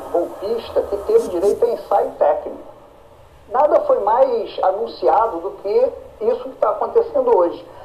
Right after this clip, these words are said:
O ensaio técnico ocorreu no dia da diplomação do Lula, à noite.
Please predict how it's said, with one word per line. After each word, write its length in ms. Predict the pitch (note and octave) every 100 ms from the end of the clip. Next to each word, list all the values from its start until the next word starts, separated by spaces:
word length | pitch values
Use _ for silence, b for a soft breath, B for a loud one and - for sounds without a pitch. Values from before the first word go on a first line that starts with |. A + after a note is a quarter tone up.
| B B
O 100 | G3+
ensaio 420 | A#3 - G3 G3
técnico 580 | - E3 D3+ E3 D3 -
ocorreu 840 | D3 G3 G3+ G3+ D3+ D#3+ D#3 C3+ -
no 120 | D#3+ E3+
dia 160 | F#3+
da 120 | F3+ D#3 -
diplomação 720 | E3 - E3+ D#3 - F#3 G#3 A#3+
do 100 | F3+
Lula, 440 | D#3 G#3+ C4+ C4
à 100 | -
noite. 520 | E3 E3+ G#3 - -